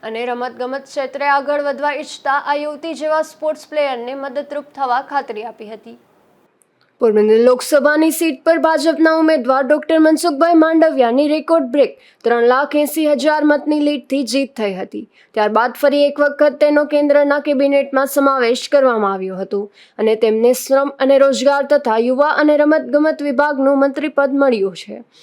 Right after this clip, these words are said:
ત્યારે પોરબંદર જી ટી પી એલ હાઉસ ખાતે ડોક્ટર મનસુખભાઈ માંડવિયા અને ધારાસભ્ય અર્જુનભાઈ મોઢવાડિયાએ મુલાકાત લીધી હતી. તેવા સમયે તેણે ખાસ કરીને અમદાવાદની એક સ્પોર્ટ્સ પ્લેયર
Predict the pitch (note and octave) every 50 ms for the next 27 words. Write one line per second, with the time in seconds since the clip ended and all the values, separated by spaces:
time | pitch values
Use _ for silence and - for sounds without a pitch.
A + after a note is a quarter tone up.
0 | _ _ _ - G3 G3 G#3 G#3+ G#3+ A#3 A3 G#3 A3 A3 A#3 A#3 A#3 A3 B3 C4
1 | B3+ C#4 B3 C4 C#4 C#4 C#4 C#4 C#4 C#4 C#4 C#4+ C#4 - - C#4+ C4+ C4 C4 A#3
2 | A3+ A#3+ A#3+ C4+ C4+ C#4 C#4+ D4 D4 D4 D4 C#4+ C#4+ - D#4+ C4 B3 D#4 D#4 D#4
3 | D#4 D4+ D4 D4 C#4 C#4+ C#4+ C#4 D4 C#4+ C#4+ - - C4+ A#3 G3 - _ - _
4 | _ _ - A3+ A3 A3 G#3+ A3 G#3+ - A#3+ G3+ B3 C4+ C4 - C4 B3+ A3 C#4+
5 | C4+ C4+ C4 C#4 C#4 D4 D4 C#4+ C#4+ C4 C#4 D4 C#4+ C#4 B3+ B3 A#3+ A#3 B3 C4+
6 | C#4 C#4 C#4 C4+ C4 C4 - B3 B3 C4+ C4 C#4 C4 C4 A3 - G#3+ G3 F#3+ F#3+
7 | - - G3+ G#3 G#3 _ _ _ _ _ - G#3 G3 G3 G#3 G3+ - A3 A3 A3+
8 | A#3+ B3 B3+ B3 C4 B3+ B3+ C4+ C4 C4+ C#4+ C#4 C4+ C4 C4+ - D4 C#4+ C#4+ D4
9 | D4 D4+ D4+ - C#4 C#4+ D4 C#4+ D4 D4+ D4 D4+ D4+ D4 C#4 D4+ D#4 D#4 D#4 B3+
10 | - - - _ D4+ D4+ D4+ - - - - - D#4 D4 C4+ A3 -